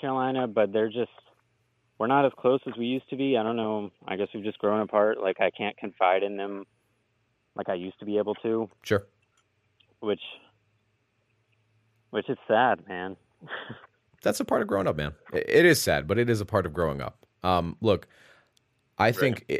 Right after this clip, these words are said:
Speaker 2: especially if you have those friends in South Carolina, it's summertime, baby. Go and, go to Myrtle Beach, meet some honeys.
Speaker 1: <laughs>
Speaker 2: I'm serious.
Speaker 1: That has, we have talked about that.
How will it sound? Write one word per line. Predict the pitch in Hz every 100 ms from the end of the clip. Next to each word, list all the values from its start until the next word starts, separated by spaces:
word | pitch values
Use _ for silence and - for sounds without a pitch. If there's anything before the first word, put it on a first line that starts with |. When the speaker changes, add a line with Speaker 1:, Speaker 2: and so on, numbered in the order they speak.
| -
Speaker 2:
especially | - 131 -
if | 127
you | 123
have | 117
those | 98 90
friends | - 98 90
in | 82
South | 85 87
Carolina, | 101 104 107 120 123 _ _ _ _ _ _ _ - _ -
it's | 98
summertime, | - 104 127 147 139
baby. | 147 151 170 - _ _ _ _ _ -
Go | 107 151
and, | 160 - - - -
go | 113
to | 160
Myrtle | 170 175
Beach, | 160 220 147 - - _ _ _ _ _
meet | - 143
some | 151
honeys. | 147 190 143 82 - - _ _ _ _ _ _ _ _ _ _ _ _ _ _ _ _ -
Speaker 1:
<laughs> | - 160 - 104 _ _ _ _ _ _ _ _ _ _ -
Speaker 2:
I'm | 110
serious. | 214 285 139 190 120
Speaker 1:
That | 135 156
has, | 175 170 143 127 -
we | 139 147
have | 156 143
talked | 131 135
about | 107 92 -
that. | 90